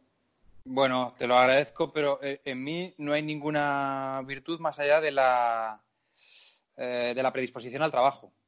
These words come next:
<laughs> Todo, todo lo demás, eh, es decir, yo, yo soy más Cristiano que Messi. Eh, el genio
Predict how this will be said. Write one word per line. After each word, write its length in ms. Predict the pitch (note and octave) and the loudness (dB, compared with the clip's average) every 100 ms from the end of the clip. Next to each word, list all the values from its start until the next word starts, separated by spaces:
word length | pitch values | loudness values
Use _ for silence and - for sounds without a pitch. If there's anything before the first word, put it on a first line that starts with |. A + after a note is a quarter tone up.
| _ | _
<laughs> 300 | - D3 B2+ | -12 -10 -8
Todo, 260 | - C3+ D3 | -2 0 0
todo 220 | D3 D#3+ | 4 6
lo 100 | E3+ | 6
demás, 520 | D#3+ C#3+ F3 G#3 - _ _ - | 4 2 2 0 -6 _ _ -14
eh, 600 | B2+ B2 A#2+ A#2+ A#2+ A#2 A2+ A#2+ A#2 A#2 B2 - _ | -8 -4 -2 0 -2 -4 -8 -10 -8 -8 -8 -14 _
es 100 | D3+ | 0
decir, 220 | D#3+ D3+ | 2 2
yo, 140 | C#3 D#3+ - | 4 2 4
yo 160 | E3 | 2
soy 140 | D#3+ E3+ | 4 4
más 200 | F3 - | 4 2
Cristiano 360 | D#3 E3 B2 | 0 2 2
que 80 | C#3+ | 0
Messi. 340 | C#3+ - A2 - _ _ _ _ _ | -4 -4 -10 -16 _ _ _ _ _
Eh, 760 | A#2+ B2 A#2+ B2 B2 B2+ B2+ B2+ | -10 -6 -4 -4 -4 -4 -4 -4
el 180 | C3 B2 | -4 -4
genio 640 | - D#3 D#3+ F3 G3 A3+ | -4 2 4 4 4 2